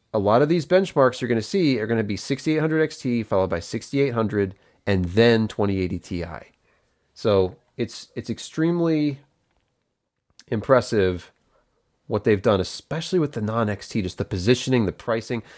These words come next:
I know it is more expensive. The sixty-eight hundred is five seventy-nine in theory versus four ninety-nine for a thirty seventy, but it's still a heck of a lot cheaper than a twenty eighty Ti and has better performance. And then here you are at four K.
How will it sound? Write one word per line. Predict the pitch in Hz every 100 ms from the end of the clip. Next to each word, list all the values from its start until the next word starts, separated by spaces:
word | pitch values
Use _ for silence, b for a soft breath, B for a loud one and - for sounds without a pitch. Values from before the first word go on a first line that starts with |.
| B
I | 117
know | 175
it | 180
is | 156
more | 160
expensive. | 147 - 165 - 69 - _ _ -
The | 107 95 - - -
sixty-eight | - 139 - 131
hundred | 113 117 110 101 98 _ _ _ _ _ -
is | 95
five | - 110 104
seventy-nine | 117 107 110 147 117 80 76 _ -
in | 95
theory | 82 71 - - _ _ _ _ _ _ _ _
versus | 110 98 95 90
four | 113 104
ninety-nine | 92 90 90 85
for | 92 87
a |
thirty | 85 90
seventy, | 87 117 95 85
but | 80 73 - _ _ _ _ _ _
it's | -
still | 120
a | 113
heck | 127
of |
a | 123
lot | 117
cheaper | - 131 123
than | 104
a |
twenty | 98 113 107
eighty | 104 98
Ti | - 107
and | 110 92 90 - _ _ -
has | 92 87
better | 92 87
performance. | 87 95 82 80 -
And | 101
then | 101
here | 127
you | 127 127
are | 117 95
at | 120 104
four | - 190
K. | 110 90 87